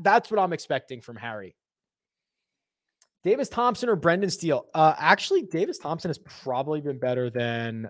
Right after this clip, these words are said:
uh, especially myself or most people would consider. Anybody, i-, any idea what Davis Thompson's been up to? Three starts this year. T nine, Napa, T sixty-seven made the cut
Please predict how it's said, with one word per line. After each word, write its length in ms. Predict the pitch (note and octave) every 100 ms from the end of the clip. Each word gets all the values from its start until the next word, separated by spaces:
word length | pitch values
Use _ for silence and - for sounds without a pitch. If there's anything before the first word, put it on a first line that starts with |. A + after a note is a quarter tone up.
| _ -
uh, 640 | A2 G#2+ G#2+ G#2 G2+ - _ _
especially 420 | B2 A#2+ E3+ E3 G3
myself 540 | C3 - - C#3 C#3 F3
or 120 | C#3
most 300 | B2+ C3 -
people 260 | C#3+ -
would 220 | B2 B2 -
consider. 560 | G#2+ - - C3+ A3 _ _ _ _ -
Anybody, 260 | G3 C#4+
i-, 220 | C#4 A3+ F3+
any 160 | A3+
idea 240 | B3+ G#3 B3
what 100 | A#3
Davis 220 | A#3 A#3
Thompson's 400 | - A3+ - G#3
been 100 | G#3
up 120 | A3
to? 220 | - D4+ - _ _ _ _
Three 240 | - F3 A3+
starts 320 | - A#3 -
this 160 | C#3 -
year. 200 | A2+ - -
T 180 | - C4
nine, 320 | D#3 C3+ A3 _ _ _ _ _ -
Napa, 420 | C3 G#2+ - C#3 - _ _ _ _ _ -
T 160 | - D#3
sixty-seven 580 | G3 G3 G#3+ C3+ B2 C3+
made 140 | B2
the 80 | -
cut 240 | A2+ -